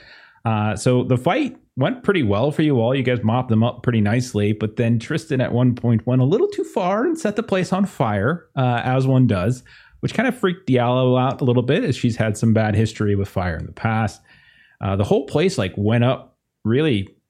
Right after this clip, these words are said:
surprisingly easy. And when you got out, you realized that there was basically two things out here and then just an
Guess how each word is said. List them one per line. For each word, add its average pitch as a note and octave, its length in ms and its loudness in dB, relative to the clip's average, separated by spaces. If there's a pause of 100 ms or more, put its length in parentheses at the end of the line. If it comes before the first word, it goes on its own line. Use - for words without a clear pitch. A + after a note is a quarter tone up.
(100)
surprisingly A2+ 760 0
easy. G#2+ 340 2
And G2+ 80 2
when G#2+ 80 2
you B2 80 2
got C#3 180 2
out, B2+ 240 0
you G#2 80 0
realized A#2+ 460 2
that G#2 120 -4
there A2 120 2
was G#2+ 160 0
basically A#3 480 -4
two F#3 320 -2
things D3 380 2
out G#2 200 -2
here A2+ 280 0
and G2+ 160 0
then G#2+ 140 2
just A#2 220 -2
an G2+ 120 0